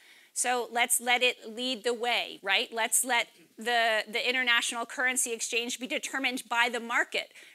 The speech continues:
rather than being set at the price that we think is right." What is the right price? It's the one that the market sets. So there's a real coherence to all of these different proposals.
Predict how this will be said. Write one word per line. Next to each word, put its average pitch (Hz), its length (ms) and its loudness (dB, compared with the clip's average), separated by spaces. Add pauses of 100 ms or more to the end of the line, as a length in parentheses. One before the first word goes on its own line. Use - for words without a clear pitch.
rather 247 420 8
than 240 220 -4
being 233 180 -6
set 240 320 4
at 226 80 -4
the 220 80 -4
price 240 320 2
that 220 180 0
we 226 120 -8
think 233 240 -8
is 208 160 -2
right." 233 280 2
What 220 220 -2
is 226 140 -2
the 233 80 -6
right 214 200 -2
price? - 460 -2
It's 226 200 0
the 247 80 -4
one 220 200 -6
that 214 160 -4
the 214 60 -6
market 196 400 -6
sets. - 460 -2 (340)
So 277 200 2
there's 277 240 4
a 269 80 0
real 277 260 0
coherence 254 920 -2 (360)
to 320 200 2
all 240 260 2
of 240 120 -2
these 226 180 -4
different 214 440 -4 (420)
proposals. - 840 -4